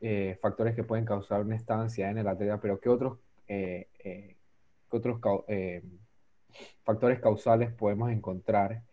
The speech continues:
y asimismo, eh, qué otros factores externos al deporte pueden afectar al atleta a,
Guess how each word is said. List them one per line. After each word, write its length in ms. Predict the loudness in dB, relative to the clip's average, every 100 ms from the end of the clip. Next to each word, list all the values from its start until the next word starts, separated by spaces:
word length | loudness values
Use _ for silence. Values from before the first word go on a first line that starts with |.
| _ -20 -20 _ _
y 140 | 0 2
asimismo, 680 | 2 0 0 0 0 0
eh, 360 | 0 0 -2 -2
qué 80 | 0
otros 240 | 2 0 0
factores 400 | -2 0 0 -2
externos 540 | -8 2 4 4 0
al 100 | 0
deporte 520 | -2 4 4 4 -2
pueden 300 | -2 0 0
afectar 380 | -2 -4 -2 0
al 120 | 2
atleta 600 | 0 2 0 0 -4 -8
a, 400 | -8 -8 -8 -12